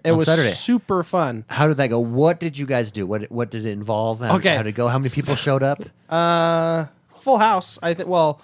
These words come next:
Speaker 1: full house for the game modes, which
Speaker 2: Sure.
Speaker 1: was twelve, I
Speaker 2: Okay.
Speaker 1: think.
Speaker 2: Okay.
Speaker 1: Twelve people, ten, ten to twelve people. Um,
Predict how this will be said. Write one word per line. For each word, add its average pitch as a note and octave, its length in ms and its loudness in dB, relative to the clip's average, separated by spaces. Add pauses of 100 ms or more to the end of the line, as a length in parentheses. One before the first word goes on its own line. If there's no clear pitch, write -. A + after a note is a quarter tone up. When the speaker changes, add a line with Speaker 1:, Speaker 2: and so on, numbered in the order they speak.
Speaker 1:
full G3+ 160 -4
house F#3 220 2
for - 100 -10
the D3+ 80 -12
game D3+ 220 -2
modes, C3 420 -6
which D3+ 180 -6
Speaker 2:
Sure. - 100 -2
Speaker 1:
was C3 280 -12 (320)
twelve, F#3+ 720 -6
I - 80 -6
Speaker 2:
Okay. B2 140 -4
Speaker 1:
think. A3 240 -6 (240)
Speaker 2:
Okay. A2 220 -4
Speaker 1:
Twelve F3 200 -2
people, G3+ 300 -6
ten, F3+ 320 -2 (180)
ten E3+ 140 -4
to E3 80 -6
twelve E3 260 -6
people. F3 380 -8 (480)
Um, D3+ 480 -6